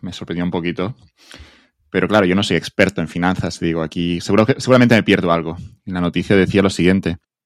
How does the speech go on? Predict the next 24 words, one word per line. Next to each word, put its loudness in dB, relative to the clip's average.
"Santander 2
amplía 4
capital 2
para 2
pagar 4
el 4
dividendo". 0
<laughs> -8
Me 0
quedé 6
un 6
poco 6
como, 2
a -6
ver, -2
algo 6
falla -6
aquí, -10
algo 2
me, 2
algo 4
me 2
estoy -4
perdiendo. -8